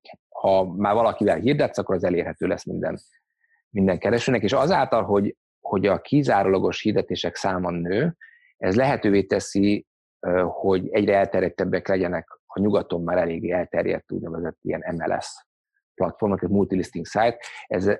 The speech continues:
ezek olyan platformok, amik az ingatlanosoknak az együttműködését segítik. Tehát az segít, hogyha valakinek van egy vevője, aki egy specifikus ingatlant keres, és van egy másik ingatlanos,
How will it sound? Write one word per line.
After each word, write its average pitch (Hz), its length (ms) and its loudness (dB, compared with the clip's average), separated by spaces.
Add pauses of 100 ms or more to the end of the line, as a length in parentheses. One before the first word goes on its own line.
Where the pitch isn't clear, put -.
ezek 101 320 0
olyan 117 240 4
platformok, 107 640 0
amik 98 240 -2
az 92 120 0
ingatlanosoknak 95 840 0
az 95 80 0
együttműködését 87 1000 -2
segítik. - 640 -6
Tehát - 180 -6
az 90 120 -4
segít, 151 260 0
hogyha 110 160 -4
valakinek 107 380 0
van 92 120 -4
egy 82 140 -4
vevője, 95 360 2
aki 92 160 -4
egy 90 120 -6
specifikus - 600 -6
ingatlant 92 440 -4
keres, 135 260 -2
és 104 100 -2
van 101 100 -6
egy 92 80 0
másik 135 340 -2
ingatlanos, 90 600 -8